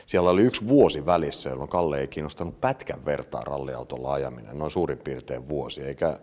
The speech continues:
mitään painostusta tullut, vaan se kaikki on tullut omasta halusta.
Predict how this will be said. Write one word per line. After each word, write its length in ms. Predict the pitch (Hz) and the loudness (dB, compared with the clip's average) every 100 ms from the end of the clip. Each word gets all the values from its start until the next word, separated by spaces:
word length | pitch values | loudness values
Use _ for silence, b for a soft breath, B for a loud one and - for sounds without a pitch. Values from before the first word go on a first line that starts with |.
| - | -10
mitään 400 | 101 110 82 73 | -4 0 2 2
painostusta 720 | 87 85 67 57 - - - | 4 4 4 -6 -12 -14 -12
tullut, 400 | - 78 64 65 | -6 -4 -4 -6
vaan 220 | 73 69 - | -6 -6 -8
se 120 | - | -6
kaikki 480 | - 139 139 - 82 | 0 0 0 -2 -2
on 120 | 78 | -2
tullut 280 | 90 85 78 | 0 0 2
omasta 460 | 101 95 71 - - | 4 4 2 -2 -6
halusta. 600 | - 82 67 - - | 2 4 4 -4 -12